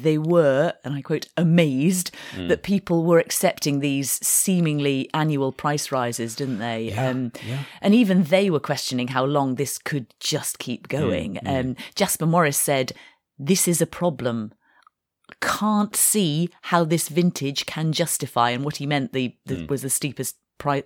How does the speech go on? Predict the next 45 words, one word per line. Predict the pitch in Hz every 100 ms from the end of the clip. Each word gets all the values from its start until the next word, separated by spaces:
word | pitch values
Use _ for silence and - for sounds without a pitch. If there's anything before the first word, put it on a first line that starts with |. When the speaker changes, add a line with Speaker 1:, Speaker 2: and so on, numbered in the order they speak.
| -
Speaker 1:
the, | 143 131
the | - 135
price | 127 151 147 -
rises. | 123 120 120 110
Speaker 2:
Yeah. | 98
Speaker 1:
And, | 143 - - -
and | 226
he | 220
also | 254 233
said, | 185 151 - - _ _ -
"Burgundy | 196 208 220 226 226
has | - 170 -
to | -
be | 175 190
really | 151 143 131 131
careful." | 131 - - 156 156 - - - -
Speaker 2:
Do | 147
you |
know, | 123
I | 117
can, | - 113
I | 104
really | 101 101 101 87 76 -
agree | 175 160 120
Speaker 1:
Mm. | -
Speaker 2:
here, | 69
because | - 107
I | 117
suppose | - 131
the | 117
point | 127
he's | 95
making | 120 110 80
is |
this | - -
is | 92
a |
sort | - 90
of | 85
lighter | 92 95 92 -
style | - 80
of | 78
vintage. | 120 117 76 80
It's, |
Speaker 1:
Yeah. | -